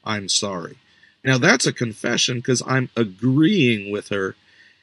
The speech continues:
And what happens with confession is that relational healing. That's when we go to First John one nine, "If you confess your sins,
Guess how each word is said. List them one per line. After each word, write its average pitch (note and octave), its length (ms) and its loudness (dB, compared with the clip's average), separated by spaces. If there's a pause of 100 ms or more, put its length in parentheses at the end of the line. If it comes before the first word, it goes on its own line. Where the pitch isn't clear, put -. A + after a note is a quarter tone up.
(140)
And A#2 200 -2
what C#3 140 0
happens D#3 400 0
with C3 180 0
confession G#2+ 800 -2
is G#2 340 0
that A2 220 -2
relational G#2+ 680 2
healing. - 580 -4
That's A#2+ 200 -6
when C#3+ 60 -2
we C3 80 -2
go B2+ 120 2
to A#2+ 100 2
First B2+ 260 0
John A#2+ 220 -2
one A#2 140 -2
nine, C3 200 0
"If A#2 100 -4
you A#2 100 0
confess A#2+ 520 -2
your A2+ 80 0
sins, A#2+ 380 -4